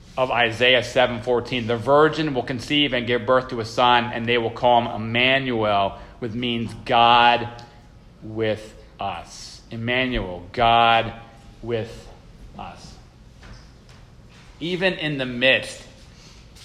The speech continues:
of our brokenness, even in the midst of our sin,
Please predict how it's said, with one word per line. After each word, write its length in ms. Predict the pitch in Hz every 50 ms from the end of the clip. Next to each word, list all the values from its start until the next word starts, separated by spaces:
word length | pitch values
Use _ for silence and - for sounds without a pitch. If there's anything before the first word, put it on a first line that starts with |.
| - - - - - - - - - - - - - - - - - - - - -
of 180 | 120 123 120
our 220 | 113 113 110 107 104
brokenness, 1000 | 95 90 92 107 110 110 110 110 - 95 87 87 - - - - - - - - - - - - - - - - - - -
even 400 | - 147 165 170 160 180 175 175
in 260 | 175 - 147 143 143 135
the 100 | 131 123
midst 440 | 123 123 127 127 127 - - - - - - - - - - - - -
of 160 | 127 127 113
our 200 | 113 107 101 95
sin, 760 | - - - - - 131 131 131 131 135 135 135 135 135 135